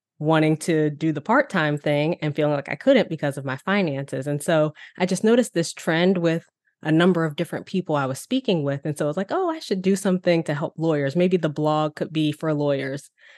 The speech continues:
And then, of course, it gets put on the back burner because life and, you know, all of the things. So I didn't think anything of it until the world starts falling apart in twenty twenty. <laughs> And it's like, okay,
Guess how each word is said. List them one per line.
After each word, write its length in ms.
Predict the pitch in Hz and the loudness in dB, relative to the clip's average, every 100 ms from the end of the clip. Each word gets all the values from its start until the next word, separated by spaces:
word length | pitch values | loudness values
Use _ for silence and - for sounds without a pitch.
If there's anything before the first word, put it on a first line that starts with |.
| - _ _ | -20 _ _
And 120 | 185 | 6
then, 80 | 185 | 6
of 80 | 180 | 6
course, 240 | 180 170 | 4 2
it 60 | 175 | 2
gets 240 | 165 156 | 0 -2
put 160 | - 175 | 0 2
on 120 | 175 | 2
the 60 | 185 | 2
back 320 | 170 151 151 | 0 -2 -4
burner 280 | 165 151 165 | -4 -2 -2
because 400 | 165 165 156 156 | 0 2 2 2
life 440 | 151 147 151 - | 2 2 2 0
and, 300 | 151 147 143 170 | -2 0 -2 -2
you 100 | 160 | -2
know, 120 | 147 | 2
all 180 | 165 170 | 4 6
of 100 | 156 | 4
the 80 | 160 | 0
things. 420 | 160 147 151 175 | 0 0 0 0
So 120 | 170 | 0
I 80 | 156 | 0
didn't 260 | 202 185 190 | 0 0 0
think 180 | 185 | 0
anything 380 | 175 165 160 151 - | 2 0 0 -2 -2
of 180 | 254 | 0
it 220 | 180 156 - _ _ _ _ | 0 -2 -4 _ _ _ _
until 220 | 208 294 | 0 2
the 100 | 262 | 2
world 400 | 202 165 185 175 | 2 4 4 2
starts 320 | - 160 151 - | 0 -2 -2 -4
falling 380 | - 156 156 | 2 2 2
apart 280 | 147 165 147 | 0 0 -2
in 60 | 143 | 0
twenty 280 | 180 147 151 | -2 -2 -2
twenty. 360 | 143 - 147 - | -4 -4 -8 -10
<laughs> 40 | - _ _ _ | -20 _ _ _
And 540 | 208 196 196 185 190 - - - 214 | 6 8 8 6 2 -4 -16 -16 -14
it's 160 | 202 | 0
like, 220 | 202 180 233 | 2 2 0
okay, 260 | 240 175 | 2 0